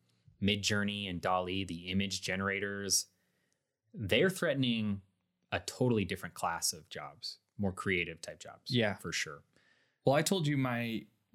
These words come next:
Speaker 2: one of my old roommates was an attorney, and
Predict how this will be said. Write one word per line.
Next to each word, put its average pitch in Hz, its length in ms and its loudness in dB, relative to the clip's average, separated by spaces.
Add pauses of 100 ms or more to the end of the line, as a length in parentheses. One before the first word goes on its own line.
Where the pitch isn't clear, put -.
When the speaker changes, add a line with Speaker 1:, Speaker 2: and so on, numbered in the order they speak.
(160)
Speaker 2:
one 135 180 6
of 147 60 4
my 117 140 2
old 135 240 0
roommates 117 760 0
was 110 760 2
an 117 120 4
attorney, 120 560 2 (1300)
and 113 920 0